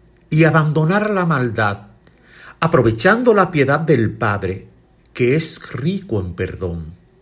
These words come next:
Nos recuerda además que nuestros planes no son los planes del Señor, ni nuestros caminos son los del Señor. Es por esto por lo que debemos aceptar su voluntad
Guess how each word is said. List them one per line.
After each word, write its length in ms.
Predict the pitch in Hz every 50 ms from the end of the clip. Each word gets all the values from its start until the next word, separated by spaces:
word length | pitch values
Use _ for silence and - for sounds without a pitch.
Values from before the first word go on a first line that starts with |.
| _ _ _ _ _ _ _ _ _ _ _ _ _ _ - - - - - - - -
Nos 260 | 175 208 202 - 208
recuerda 460 | 214 214 214 240 262 269 254 247 240
además 400 | 220 196 180 180 196 202 202 -
que 100 | - 185
nuestros 460 | 165 165 170 160 - - 156 156 -
planes 500 | - - 180 196 208 202 208 - - -
no 160 | 180 165 214 233
son 340 | 233 - - 254 254 254
los 200 | 233 196 165 -
planes 400 | - - 151 143 139 147 139 -
del 160 | - 131 117 113
Señor, 480 | - - 110 92 90 78 73 78 - - _ _ _ _ _ _ _ _ - - - - - - -
ni 120 | 120 127
nuestros 580 | 123 123 127 131 123 - - - 117 123 - -
caminos 760 | - 127 117 113 110 143 165 190 190 202 185 160 - - - -
son 520 | - - - - - 160 165 190 214 202
los 220 | 180 - - - -
del 160 | 98 85 82
Señor. 500 | - - 90 78 76 78 76 76 - - - _ _ _ _ _ _ _ _ _ - - - - _ _ _ _ -
Es 200 | 156 175 165 -
por 220 | - - 202 196
esto 580 | 202 214 240 233 - - - - 226 220 - - _ - - - - - _ -
por 160 | 190 180 170
lo 200 | 185 180 175 180
que 100 | 185 170
debemos 480 | 170 175 170 214 226 262 254 - - - -
aceptar 640 | 170 - - 180 - - - - - 208 233 247
su 240 | 233 - - 220 180
voluntad 720 | 160 165 156 147 147 139 131 127 - - 226 240 240 - -